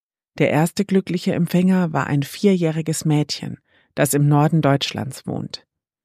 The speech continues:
Aus ungeklärter Ursache war bei dem Kinde ein Leberversagen aufgetreten,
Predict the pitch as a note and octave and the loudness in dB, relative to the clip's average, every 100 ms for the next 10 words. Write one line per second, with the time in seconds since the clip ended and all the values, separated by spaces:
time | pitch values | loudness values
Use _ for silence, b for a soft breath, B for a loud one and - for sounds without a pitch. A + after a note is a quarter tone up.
0 | _ _ _ E3+ E3+ - A#3 A3+ - F3 | _ _ _ 0 2 4 4 4 0 0
1 | F3 F3 E3 F#3+ F#3+ F3 F3+ E3+ D3+ D#3+ | 0 -2 0 0 0 0 -2 0 0 0
2 | D#3+ D3+ C#3+ - F3 F#3 F#3 - D#3 D3+ | 0 0 -2 -2 0 0 -2 -2 -2 2
3 | F3 E3 - C#3+ C#3+ C3+ C3 - C3+ - | 2 2 -2 -4 -2 -2 -2 -2 -4 -4
4 | - - E3+ - E3+ | -8 -6 -6 -2 -4